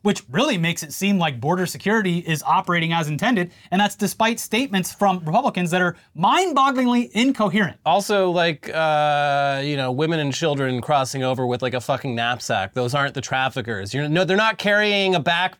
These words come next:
Speaker 2: a backpack, a Dora the Explorer backpack full of fentanyl across the Sonora Desert and
Speaker 1: No.
Speaker 2: swimming across the Rio Grande with it. Come on.
Speaker 1: But here's two e-, insane examples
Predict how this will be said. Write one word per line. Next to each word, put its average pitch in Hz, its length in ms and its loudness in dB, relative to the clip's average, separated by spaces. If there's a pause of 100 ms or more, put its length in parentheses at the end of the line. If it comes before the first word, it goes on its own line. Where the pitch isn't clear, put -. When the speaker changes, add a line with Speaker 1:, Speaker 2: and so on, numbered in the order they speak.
Speaker 2:
a 160 120 -4
backpack, 185 680 -2 (300)
a 156 60 0
Dora 202 320 4
the 202 80 4
Explorer 196 440 2
backpack 180 640 0
full - 340 -2
of 170 80 -2
fentanyl 190 540 2 (140)
across 196 380 4
the 190 120 2
Sonora 180 480 4
Desert 135 500 2
and 143 120 0
Speaker 1:
No. 170 100 4
Speaker 2:
swimming 202 300 4
across 190 340 2
the 175 80 -4
Rio 180 240 4
Grande 160 380 2
with 104 180 -6
it. 95 200 -12 (300)
Come 262 180 2
on. 175 300 2
Speaker 1:
But 190 120 0
here's 254 220 0
two 247 240 2
e-, 185 220 0
insane 190 380 0
examples 175 560 -2